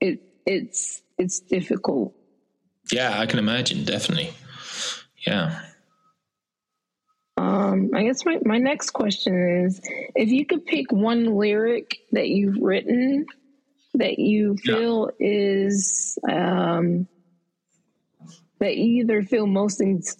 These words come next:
Speaker 1: inspired by or that, um, you feel kinda relates to the world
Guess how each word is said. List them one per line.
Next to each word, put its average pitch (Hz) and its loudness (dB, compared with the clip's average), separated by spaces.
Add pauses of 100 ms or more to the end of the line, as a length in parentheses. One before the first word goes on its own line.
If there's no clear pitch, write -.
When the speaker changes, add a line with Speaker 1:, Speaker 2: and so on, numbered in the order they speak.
Speaker 1:
inspired 196 0
by 269 0
or 190 0 (560)
that, 208 0 (140)
um, 180 0 (480)
you 208 4
feel 226 0
kinda 208 2
relates 196 0
to 208 0
the 185 2
world 180 0